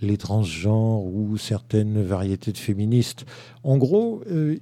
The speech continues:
ils se disent qu'ils ont des espèces de réservoirs,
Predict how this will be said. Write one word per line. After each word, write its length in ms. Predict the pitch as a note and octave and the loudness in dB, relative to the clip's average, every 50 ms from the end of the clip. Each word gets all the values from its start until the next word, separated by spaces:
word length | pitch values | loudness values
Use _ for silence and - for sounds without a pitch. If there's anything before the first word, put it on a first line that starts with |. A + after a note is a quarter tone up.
| - | -6
ils 100 | - D3 | -8 -8
se 180 | A#2+ - - D3 | -8 -4 -4 -4
disent 280 | C#3+ C3+ D#3+ D#3 B2 - | -2 0 -2 -2 -2 -4
qu'ils 560 | - - - C3+ C3+ C#3 - D3 C3+ B2+ B2+ | -4 0 2 2 2 0 0 0 0 0 2
ont 80 | D#3 | 0
des 320 | D3+ A#2 C3 B2 A#2 G#2 B2 | 4 6 6 6 6 4 0
espèces 300 | B2+ - - D3 C3 G#2 | -4 -2 0 0 0 2
de 80 | A2 | 2
réservoirs, 920 | G#2+ G2+ C3+ D3 B2+ C#3+ C3 A#2 G#2+ A2 A#2 C3+ C#3+ D#3 E3 F3 F3+ F3 E3+ | 2 2 2 2 2 0 0 -2 -2 0 2 2 2 2 2 0 0 -2 -2